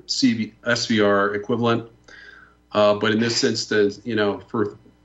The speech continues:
uh, operations like this, uh, where there's an individual that's, you know, kind of has rebelled against, uh, the government, um, that has been exiled, but is, you know, visiting Russia, then, then they could kind of cross over for that. So,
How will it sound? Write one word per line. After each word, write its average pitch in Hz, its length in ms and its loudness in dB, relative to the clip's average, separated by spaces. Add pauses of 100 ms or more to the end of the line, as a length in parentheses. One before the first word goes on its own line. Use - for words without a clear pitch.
(160)
uh, 107 40 -8
operations 113 680 0
like 101 240 0
this, - 640 -2 (600)
uh, 101 380 0
where 107 220 0
there's 104 260 2
an 107 80 -2
individual 104 640 0
that's, 98 360 -6
you 101 60 -4
know, 101 80 -4
kind 104 240 -2
of 98 220 -6 (360)
has 104 160 -4
rebelled 104 420 2
against, 101 580 -2
uh, 98 240 2
the 98 80 -6
government, 101 600 0 (120)
um, 95 520 -6 (580)
that 104 300 4
has 95 160 -4
been - 120 -4
exiled, 98 760 -2
but 98 140 -4
is, 95 260 -6
you 104 60 -2
know, 101 100 0
visiting 110 460 0
Russia, 101 460 0
then, 92 420 -6
then 95 160 -4
they 101 140 0
could - 180 -12
kind 92 160 -2
of 87 80 -10
cross 90 300 0
over 87 200 -6
for - 120 -10
that. 85 320 0
So, 85 400 -2